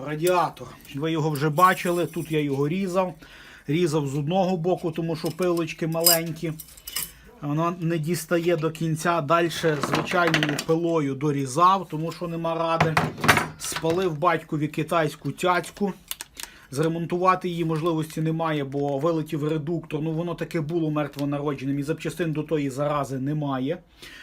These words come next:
Відповідно, це в смітник, получається. Десь батько мене не послухав, поки я шукав рішення, купив ще одне таке саме гімно.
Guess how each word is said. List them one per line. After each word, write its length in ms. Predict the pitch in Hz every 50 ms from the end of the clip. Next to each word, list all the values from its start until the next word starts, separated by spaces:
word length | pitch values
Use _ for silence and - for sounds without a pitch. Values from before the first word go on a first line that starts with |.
| - - -
Відповідно, 640 | 135 147 147 - - 156 156 165 - 165 180 175 160 - 156
це 200 | 180 180 - 160 - -
в 80 | -
смітник, 560 | - - 170 180 175 - - 180 185 170 160 -
получається. 800 | - 143 135 131 123 - - 139 123 117 117 117 113 - 117 - - - - - - - - -
Десь 200 | 143 170 165 156
батько 440 | 151 147 175 180 175 - - 185 175
мене 240 | 170 175 175 180 175
не 100 | 175 170
послухав, 640 | 170 175 170 - - 190 202 208 - - 165 156 -
поки 220 | 165 156 - 180 170
я 140 | 165 165
шукав 380 | 165 - 165 156 - 170 160 165
рішення, 340 | 180 175 - - 165 160 151
купив 360 | 151 - 143 - 175 170 156
ще 180 | - 190 180 165
одне 280 | 156 151 139 139 135
таке 260 | 131 - 135 - -
саме 340 | - - - 127 127 127 123
гімно. 300 | 110 123 127 123 123 123